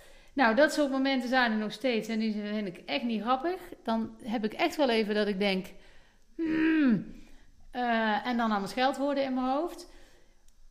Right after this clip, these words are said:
Maar laat het los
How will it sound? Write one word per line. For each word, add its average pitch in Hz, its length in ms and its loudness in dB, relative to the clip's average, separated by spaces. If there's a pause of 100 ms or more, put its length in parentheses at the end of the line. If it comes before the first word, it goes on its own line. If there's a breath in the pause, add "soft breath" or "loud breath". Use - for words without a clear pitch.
(180)
Maar 277 680 8 (360)
laat 269 340 2
het 247 120 -8
los 247 440 -6